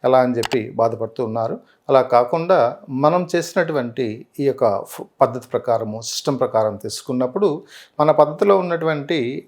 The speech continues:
ఎయిటీన్ స్టెప్స్‌ను ఎవరైనా ఫాలో అయితే సెకండ్, థర్డ్ క్లాస్ పిల్లలు కూడా టెన్త్ క్లాస్ బుక్ చదివే విధంగా తయారు చేసి ఒక ప్రోగ్రామ్ను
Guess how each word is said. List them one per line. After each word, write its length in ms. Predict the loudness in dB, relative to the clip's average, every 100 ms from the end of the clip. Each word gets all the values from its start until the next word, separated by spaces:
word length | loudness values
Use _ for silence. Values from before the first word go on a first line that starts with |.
| 2
ఎయిటీన్ 400 | 2 2 0 -4
స్టెప్స్‌ను 840 | -2 -2 -4 -12 -4 -2 -2 -6 -16 _ 0
ఎవరైనా 420 | 2 4 2 0
ఫాలో 340 | 4 4 6
అయితే 520 | 6 4 -2 -4 -4 _ -20 -14
సెకండ్, 560 | 0 2 2 2 -2 4
థర్డ్ 200 | 2 2
క్లాస్ 320 | -2 -2 -2
పిల్లలు 220 | -2 -2
కూడా 520 | -2 -8 -2 0 0 -2 -4
టెన్త్ 200 | -4 0
క్లాస్ 220 | 2 2
బుక్ 260 | -2 -8 -6
చదివే 180 | -4
విధంగా 300 | -4 -6 -8
తయారు 300 | -4 -2 -2
చేసి 220 | -4 -6 -6
ఒక 260 | -6 -4
ప్రోగ్రామ్ను 760 | -4 0 4 4 2 -2 -4